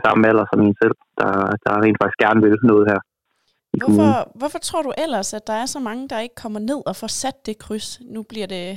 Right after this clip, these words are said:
Speaker 2: her den sekstende november. Hvorfor får folk ikke, øh, spaceret ned til stemmeboksen?
Speaker 1: Jeg kan godt forestille mig, særligt her i, i de større, øh,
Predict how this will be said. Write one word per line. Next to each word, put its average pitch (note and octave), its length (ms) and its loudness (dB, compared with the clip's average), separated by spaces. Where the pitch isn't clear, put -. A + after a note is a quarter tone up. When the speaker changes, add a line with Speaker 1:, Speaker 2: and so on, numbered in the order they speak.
Speaker 2:
her G3+ 120 -6
den F#3 220 -14
sekstende G#3+ 500 -6
november. G3+ 360 -10
Hvorfor D4 300 -6
får C4+ 80 -12
folk C4+ 260 -6
ikke, B3+ 160 -14
øh, G3+ 240 -12
spaceret A#3 400 -4
ned B3 180 -4
til G#3+ 320 -6
stemmeboksen? A3 600 -10
Speaker 1:
Jeg A#2 80 2
kan B2 140 2
godt D3+ 160 4
forestille C#3+ 320 6
mig, G#2+ 80 2
særligt C3 340 4
her A#2 80 6
i, - 20 6
i - 100 6
de - 120 -2
større, B2 320 6
øh, F#2+ 180 4